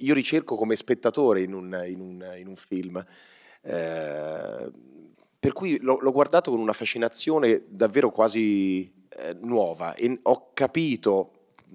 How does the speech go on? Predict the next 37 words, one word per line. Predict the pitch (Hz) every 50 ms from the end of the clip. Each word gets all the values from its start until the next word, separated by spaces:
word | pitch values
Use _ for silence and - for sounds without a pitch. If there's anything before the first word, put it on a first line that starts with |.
| 90
se, | 82 - - - 110 104
mm, | 95 78 101 98 98 98 95
forse | 90 - - 107 - - 104
veramente | 98 95 90 - 143 120 - - 101 98 - - - - _
con | - 107 107 104 104
estremo | 101 95 - - 120 120 120 113
ritardo, | 107 113 - 120 135 127 113 104 104 - - - - -
il | _ - 101
motivo | 104 101 98 117 107
per | 104 101
cui | - - 113
questo | 104 - 113 113 - - 101
film | - - 113 107
è | 104
andato | 101 98 98 - 98
così | - - 113 101 104 110
bene, | 92 123 117 110
soprattutto | - - 90 82 - - 123 117 _ - 107 104
nel, | 98 98 98 101 98 95 98 95 95 92 90 85 - - - - - - _ _
nel, | - 104 101 98 92 92 90 92 90 92 -
anche | - 135 147 165 156 - - 127 113 107 - -
fuori | - - - 113 107 101 101
dall'Italia, | 95 95 95 95 87 98 90 85 82 85 90 87
perché | - 95 - -
è |
un | 120
film, | 113 - - 151 147 139 127 117 110
eh, | 104 101 95 95 95 92 92 - - - - - - - _ _
colto, | _ - 143 135 120 110 107 95 - - 113
è | 120
un | 117
film | 113 - 117 104
molto | 101 107 117 - - 110 104
alto, | 98 98 104 101 95 _ -
è | 107
un | 107
film | 104 - - 113 117 107 107 107 101 101 101